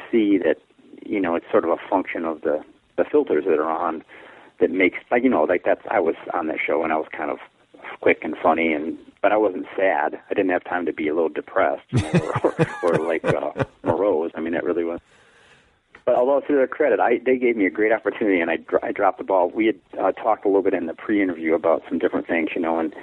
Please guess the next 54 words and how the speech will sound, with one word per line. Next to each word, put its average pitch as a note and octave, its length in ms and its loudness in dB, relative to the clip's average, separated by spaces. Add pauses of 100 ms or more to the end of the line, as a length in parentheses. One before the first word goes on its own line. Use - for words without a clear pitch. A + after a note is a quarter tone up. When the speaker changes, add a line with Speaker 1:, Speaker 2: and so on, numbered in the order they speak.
(360)
Speaker 1:
um, E2 560 2 (340)
somehow C3+ 220 4
we G#2+ 100 2
got G2 140 2
on F#2 180 0
the, D2+ 160 -4
the F2+ 200 -2
subject F2 300 -2
of G2 140 -6 (200)
the, - 80 -6 (120)
the - 80 -2
fact - 240 0
that F#2 80 2
I'd F2 140 0
worked F2+ 200 0
at F2 60 -2
a E2+ 160 0
slaughterhouse, - 480 2 (340)
uh, F2 280 -4
when F#2+ 140 -2
I E2+ 60 4
was D#2+ 140 0
younger, F2 340 -4
which - 160 -4
I D#2+ 80 0
had. F2+ 200 2 (560)
And, F#2 360 -2
uh, F#2 280 2 (180)
so B2+ 80 2
we B2+ 100 0
got B2+ 140 0
to - 60 -4
talking C3 300 -2
about G2 200 2
it, F2+ 100 0
and G2 100 -2
at F#2 100 -2 (100)
some D#3 140 0
point C#3+ 280 0
in A2 140 -2
the G2 200 -2
interview, F#2+ 440 0
the F#2+ 140 -2
guy F#2+ 220 0
said, A2 100 -2
"Well, G#2+ 120 2
what C#3+ 120 2
did D3+ 120 -4
you C#3+ 140 0
learn C#3 220 0
from - 160 -10
that - 200 -6
slaughterhouse - 400 -2
experience?" - 460 -10